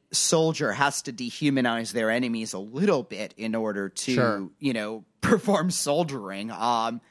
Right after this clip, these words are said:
Speaker 1: and,
Speaker 2: Which, of
Speaker 1: you know
Speaker 2: course, means effectively kill them. <laughs>
Speaker 1: Well, yeah. Um, and that is something that a lot of soldiers have difficulty with in reestab-,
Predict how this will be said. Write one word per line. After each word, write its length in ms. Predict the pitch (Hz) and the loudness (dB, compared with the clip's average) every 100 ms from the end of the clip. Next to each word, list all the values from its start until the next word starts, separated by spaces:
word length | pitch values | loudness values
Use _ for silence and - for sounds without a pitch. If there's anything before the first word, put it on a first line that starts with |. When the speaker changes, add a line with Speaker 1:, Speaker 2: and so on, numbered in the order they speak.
| _ _ _ - | _ _ _ 0
Speaker 1:
and, 600 | 143 143 139 135 131 127 | 2 2 0 -4 -6 0
Speaker 2:
Which, 180 | 143 - | 2 2
of 60 | |
Speaker 1:
you 60 | 160 | 4
know 60 | 131 | 4
Speaker 2:
course, 140 | 110 | 4
means 180 | 120 107 | -4 -6
effectively 460 | 107 104 107 98 | -6 -4 -6 -10
kill 220 | 92 127 107 | -6 -4 -4
them. 220 | 101 120 - | -6 -10 -12
<laughs> 40 | - - | -16 -10
Speaker 1:
Well, 80 | 165 | -6
yeah. 420 | 160 190 180 120 - | 2 4 4 2 2
Um, 440 | 180 170 170 160 156 _ | 6 6 6 2 -4 _
and 400 | 151 160 156 160 139 | 0 2 0 -2 2
that 260 | 165 160 | 4 4
is 80 | 160 | 0
something 340 | - 165 156 | -2 -2 0
that 120 | 151 147 | 0 0
a 40 | |
lot 300 | 147 156 190 | 4 4 4
of 100 | 135 | -2
soldiers 420 | - 117 110 117 | -2 -2 -4 -2
have 200 | 143 113 | 0 0
difficulty 540 | 104 123 120 113 104 117 | -2 -6 -4 -4 -4 -4
with 400 | 110 104 - - | -4 -4 -8 -8
in 300 | 120 117 123 | -4 -4 -4
reestab-, 720 | 120 123 113 - - 110 104 | -4 -2 -2 -2 0 0 0